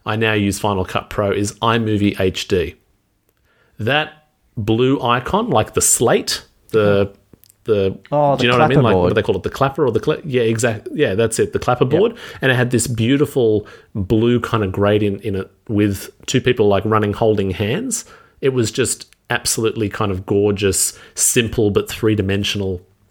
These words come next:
Speaker 1: design, and it fit that whole kind of Aqua interface of earlier Mac O S ten beautifully. And I, I missed that look. Um, you know, maybe just look it up online occasionally just to weep gently and then move on.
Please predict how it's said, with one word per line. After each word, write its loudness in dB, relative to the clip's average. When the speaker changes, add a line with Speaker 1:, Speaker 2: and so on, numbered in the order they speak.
Speaker 1:
design, 0
and -2
it -12
fit -2
that -2
whole 0
kind -4
of -8
Aqua -2
interface -4
of -4
earlier 0
Mac -6
O -2
S -8
ten -10
beautifully. 0
And -4
I, -4
I 0
missed 2
that 2
look. -2
Um, -4
you -4
know, -4
maybe -2
just -6
look 0
it 2
up 0
online -4
occasionally -4
just -8
to -4
weep -2
gently 0
and -2
then -4
move -2
on. -4